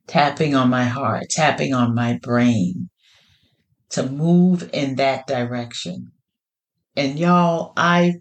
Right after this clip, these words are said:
I fought that thing tooth and nail. I wrote some things out. I rewrote. I, I started over.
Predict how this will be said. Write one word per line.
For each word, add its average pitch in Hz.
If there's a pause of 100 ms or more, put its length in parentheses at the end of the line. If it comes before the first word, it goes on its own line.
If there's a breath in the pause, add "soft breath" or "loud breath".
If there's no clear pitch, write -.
(200)
I 165
fought -
that 139
thing 131
tooth 135
and 120
nail. 123 (1600 soft breath)
I 123
wrote 143
some 175
things 180
out. 170 (480 loud breath)
I 101
rewrote. 170
I, 95 (100)
I 101
started 160
over. 170